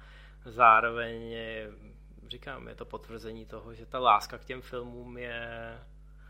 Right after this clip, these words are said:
je to jakoby v podstatě profesně nejdůležitější, že i když píšu o různých jiných věcech, které by mi lidi teoreticky mohli závidět, tak pořád někde vzadu, eh, žije ta myšlenka, že kdyby se objevilo nějakých pár štědrých patronů a najednou by se,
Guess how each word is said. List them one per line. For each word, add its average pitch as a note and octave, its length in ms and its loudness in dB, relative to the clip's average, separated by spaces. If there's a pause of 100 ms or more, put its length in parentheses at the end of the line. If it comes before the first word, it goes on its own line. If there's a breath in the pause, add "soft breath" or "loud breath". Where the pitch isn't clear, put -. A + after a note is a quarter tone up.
(440 soft breath)
je A2+ 220 -14
to B2+ 320 -8
jakoby C#3 300 -10
v D3 60 -12
podstatě C#3 380 -14
profesně D3+ 500 -2
nejdůležitější, D3+ 800 -8
že A2 180 -8
i G#2+ 60 -8
když A2+ 260 -12
píšu C3+ 480 -10
o A#2+ 160 -6
různých B2 380 -10
jiných C3 300 0
věcech, C#3+ 440 -6
které C3+ 260 -10
by B2+ 100 -8
mi C3+ 120 -8
lidi C3 220 -6
teoreticky B2+ 540 -10
mohli B2+ 280 -14
závidět, A#2+ 680 -4
tak - 380 -6 (600 soft breath)
pořád A#2 400 -4
někde A#2+ 240 -12
vzadu, A#2+ 480 -8 (540 soft breath)
eh, A2 220 -12 (100)
žije A2 260 -12
ta A#2+ 120 -10
myšlenka, A2+ 480 -14
že A#2+ 120 -12
kdyby A2+ 200 -14
se - 120 -12
objevilo A#2 420 -6
nějakých A#2 420 -8
pár G#2+ 340 0
štědrých A2+ 560 -8
patronů A2 640 -10
a A2+ 80 -12
najednou G#2+ 380 -14
by - 140 -18
se, - 360 -16